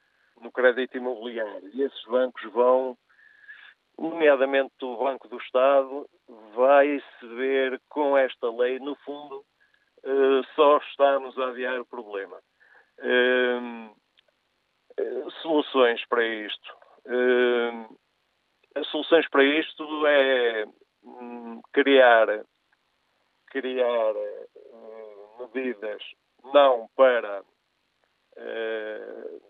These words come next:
não para adiar problemas, mas sim para, eh, arranjar soluções. As medidas, o governo teria que se centrar em medidas que aumentassem de forma real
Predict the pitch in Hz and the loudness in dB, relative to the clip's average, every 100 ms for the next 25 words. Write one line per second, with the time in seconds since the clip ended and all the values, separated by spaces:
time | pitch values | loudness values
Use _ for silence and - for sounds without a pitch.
0 | 127 131 127 120 127 120 113 110 110 120 | -2 4 4 4 2 4 4 2 -2 -6
1 | 107 120 113 117 101 113 127 131 127 - | 0 0 0 -4 -6 -2 -2 -2 -10 -12
2 | 127 123 - - 127 131 127 _ - 120 | -6 -6 -6 -6 -4 -4 -10 _ 2 4
3 | 123 123 123 120 - 117 117 113 113 110 | 4 2 0 -2 -8 -16 -16 -10 -6 -4
4 | 120 117 127 113 - 113 - 104 95 - | -4 2 4 4 -4 -14 -6 -4 -4 -10
5 | _ - - - _ - 151 143 147 147 | _ -20 -20 -20 _ 4 4 4 -4 0
6 | 151 143 139 - - 123 120 135 139 123 | 0 2 0 -2 -14 -12 -2 -2 -2 -10
7 | _ - 127 127 - - - - - 123 | _ -4 -2 -4 -6 -16 -20 -16 -6 -6
8 | 110 120 120 120 123 117 104 123 123 123 | -2 2 4 4 2 -4 -8 -4 -2 -4
9 | - - - 127 135 127 _ _ _ _ | -8 -12 -8 -6 -6 -8 _ _ _ _
10 | - 135 143 143 123 120 120 123 123 - | 2 4 4 2 -6 -2 2 2 2 -4
11 | 123 120 _ _ _ _ 120 - 127 120 | -12 -12 _ _ _ _ -16 -2 0 0
12 | 110 110 113 110 110 110 | -6 0 4 6 4 0